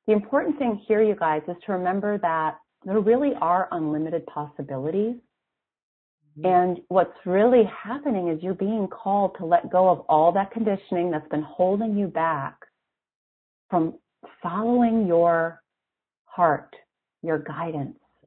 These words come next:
Speaker 1: your, as my card says, your intuitive heart. And, um, stop trying to please everyone else and just do what you're guided to do here on the planet at this time.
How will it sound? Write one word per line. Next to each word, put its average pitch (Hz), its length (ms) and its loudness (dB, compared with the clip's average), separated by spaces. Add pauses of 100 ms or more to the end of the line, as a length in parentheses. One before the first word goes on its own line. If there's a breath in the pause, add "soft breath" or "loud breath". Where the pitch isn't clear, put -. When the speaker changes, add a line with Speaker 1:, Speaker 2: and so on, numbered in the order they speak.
Speaker 1:
your, 147 540 0 (800)
as 160 140 4
my 160 120 2
card 165 340 2
says, 139 200 -2
your 151 160 0
intuitive 160 480 -2
heart. 156 420 -4 (720 soft breath)
And, 185 380 2
um, 180 300 -2 (120)
stop 262 300 -6
trying 320 180 4
to 294 60 6
please 214 340 4
everyone 233 340 4
else 190 300 2 (640)
and 190 220 4
just 214 140 0 (140)
do 202 200 4
what 226 200 2
you're 214 120 2
guided 180 460 0
to 190 80 -4
do 175 360 -2
here 175 140 -4
on 156 160 -2
the 156 80 -2
planet 160 460 -4
at 143 140 -6
this 139 100 -10 (180)
time. 143 340 -8